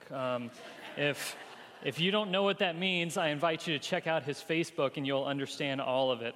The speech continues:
Um, if you have a Bible, go ahead and grab it. We're gonna be in Mark chapter eight. Um, we're, we're gonna be looking at a story that Tim looked at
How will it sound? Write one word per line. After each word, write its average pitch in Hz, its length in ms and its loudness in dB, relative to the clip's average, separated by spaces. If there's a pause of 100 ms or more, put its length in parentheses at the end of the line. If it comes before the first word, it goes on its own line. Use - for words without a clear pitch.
Um, 127 320 0 (300)
if - 80 -2
you 220 60 8
have 233 100 0
a - 20 -2
Bible, 202 420 4
go 196 160 4
ahead 185 160 2
and 165 140 -4
grab 156 360 2
it. 151 120 -2
We're 147 120 0
gonna 160 120 0
be 160 260 0
in 143 140 -2
Mark 147 460 2
chapter 165 500 0
eight. 170 400 0 (680)
Um, 139 260 0
we're, 165 220 4
we're 165 160 2
gonna 190 140 2
be 185 80 4
looking 185 320 2
at 160 180 2
a 151 100 2
story 180 640 4 (320)
that 156 200 2
Tim 220 280 2
looked 208 260 4
at 180 380 2